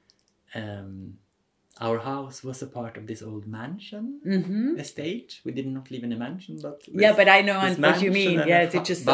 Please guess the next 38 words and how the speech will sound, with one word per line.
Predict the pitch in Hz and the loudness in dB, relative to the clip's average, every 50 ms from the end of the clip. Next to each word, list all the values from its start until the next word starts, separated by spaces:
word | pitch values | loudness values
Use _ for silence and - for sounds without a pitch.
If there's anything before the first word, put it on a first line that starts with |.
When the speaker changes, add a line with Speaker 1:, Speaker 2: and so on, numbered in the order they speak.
| 143 | 4
Speaker 2:
lot | 143 - 175 - - | 4 4 2 2 0
of | - 139 | -2 0
Speaker 1:
Bauernhof | 139 135 135 | 0 0 0
Speaker 2:
farm, | - 185 185 185 185 185 180 | 2 4 4 4 4 2 2
Speaker 1:
and, | 185 180 165 | 0 0 -2
Speaker 2:
uh, | 170 - | -2 -2
Speaker 1:
yes. | - 170 175 - | -2 -2 -2 0
Speaker 2:
farmland, | - 170 160 170 175 180 175 160 151 - 147 143 - | 0 2 2 2 2 2 2 2 2 0 -2 -4 -4
yeah. | 151 143 139 - - | -2 -2 -4 -4 -6
Speaker 1:
And | 127 120 | -8 -6
this, | 120 117 - - - - _ _ _ _ _ _ _ _ _ - | -6 -8 -8 -10 -12 -16 _ _ _ _ _ _ _ _ _ -10
we | 127 131 127 117 | -6 -6 -4 -4
lived | 113 117 113 117 - | -4 -6 -6 -6 -8
in | 117 110 | -10 -10
a | 110 104 - 107 | -10 -10 -12 -12
house | 104 104 101 101 - | -12 -12 -12 -12 -14
that | - 107 - _ - - | -14 -14 -16 _ -10 -8
used | 117 104 - - - | -8 -8 -8 -12 -16
to | - | -8
be | - 110 104 | -6 -6 -6
one | 101 104 104 101 101 95 98 98 | -6 -8 -10 -10 -12 -12 -14 -16
of | 101 - - _ _ | -16 -18 -20 _ _
the, | - - - - | -18 -16 -16 -16
uh, | - _ _ _ _ _ _ _ _ _ _ _ _ _ _ _ _ _ _ _ - 110 120 117 | -18 _ _ _ _ _ _ _ _ _ _ _ _ _ _ _ _ _ _ _ -20 -20 -20 -20
ser-, | 107 - - - 113 110 104 101 | -20 -18 -16 -14 -14 -12 -14 -14
servants' | - - 127 113 110 107 107 104 104 - - - - - | -12 -6 -6 -6 -6 -6 -8 -10 -12 -14 -18 -20 -18 -20
accommodations | 117 - - 104 101 98 101 101 101 101 - - - 98 98 - - | -18 -14 -12 -12 -12 -10 -12 -14 -14 -16 -16 -18 -18 -18 -20 -20 -14
houses, | - - 151 | -10 -6 -4
Speaker 2:
Yes. | 160 156 143 135 - - - - _ _ | -2 -2 -4 -6 -12 -16 -18 -20 _ _
Speaker 1:
so | _ - 101 | _ -20 -20
to | 98 | -18
speak, | - - 160 | -14 -6 -2
Speaker 2:
Yeah, | 160 160 165 | 0 2 2
yeah. | 170 165 165 | 2 0 0
Speaker 1:
because | 165 123 113 - | -2 -4 -4 -2
my | 123 117 | -2 -2
great-grandmother | 104 117 113 113 - - 131 120 113 107 101 101 - 110 104 | 2 2 0 0 0 -2 -4 -4 -4 -6 -10 -12 -12 -12 -12
lived | 107 104 110 - _ - | -12 -12 -14 -16 _ -20